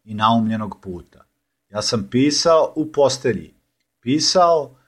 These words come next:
kada je u meni išla krv kroz grlo, pisao kada sam imao temperaturu,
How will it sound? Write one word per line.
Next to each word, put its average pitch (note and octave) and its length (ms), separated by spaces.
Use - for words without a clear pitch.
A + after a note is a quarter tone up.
kada B2+ 200
je C#3 60
u C3 40
meni E3 260
išla D3+ 340
krv D3 280
kroz A2 260
grlo, G#2+ 420
pisao C#3 680
kada A#2 200
sam A2+ 260
imao B2 260
temperaturu, A2+ 920